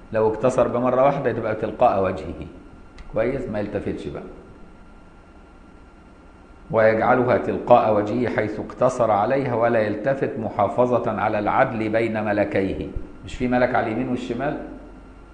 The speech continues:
فأنت بتقول "السلام عليكم" والتفت، طب وبتاع الشمال كأنك أنت ما خصصتوش،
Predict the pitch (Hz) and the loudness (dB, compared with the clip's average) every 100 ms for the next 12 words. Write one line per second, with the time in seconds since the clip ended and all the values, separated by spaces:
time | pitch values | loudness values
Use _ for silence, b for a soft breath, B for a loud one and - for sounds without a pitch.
0 | - - 117 - 117 127 120 - 110 113 | -20 -6 -2 0 -2 -2 -2 -2 -2 0
1 | 117 107 110 110 110 107 101 107 117 110 | 0 0 0 -2 -2 -4 -2 0 2 2
2 | - - - 110 104 101 117 110 - 107 | 0 -8 -8 -4 -4 -2 0 0 0 -4
3 | 113 107 104 104 104 101 107 113 110 - | -4 -2 -4 -2 -4 -4 -6 -4 -6 -6
4 | 98 104 - 113 113 | -6 -6 -6 -6 -8